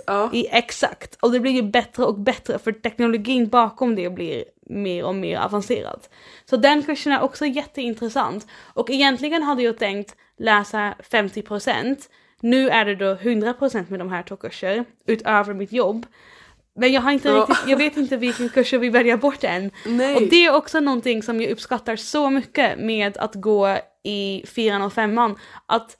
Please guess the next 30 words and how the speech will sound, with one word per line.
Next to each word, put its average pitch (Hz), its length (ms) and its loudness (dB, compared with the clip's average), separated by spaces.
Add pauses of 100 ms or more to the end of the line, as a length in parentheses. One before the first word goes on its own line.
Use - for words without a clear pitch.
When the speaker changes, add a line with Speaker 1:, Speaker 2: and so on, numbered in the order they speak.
Speaker 2:
jag 269 160 4
gillar 269 520 2
verkligen 220 480 0
mina 202 240 -2
kurser. 240 520 -4
Speaker 1:
Ja, 226 400 -2
Speaker 2:
Och 226 200 2
i 247 80 0
Speaker 1:
åh. 214 80 -2
Speaker 2:
grundblocket 262 840 2
kunde 220 260 -4
jag 214 140 -2
verkligen 208 580 -2 (120)
känna 208 340 0
att, 214 160 0
"Åh, 453 640 -10 (120)
jag 254 360 0
vill 320 380 6 (160)
inte 226 380 0
läsa 254 340 2
det 277 60 -2
här. 190 280 -6
Varför 262 360 4
gör 247 140 2
jag 240 120 2
det 294 40 2
här 254 100 -2
mot 190 140 -4
mig 196 100 -10
själv?" - 300 -14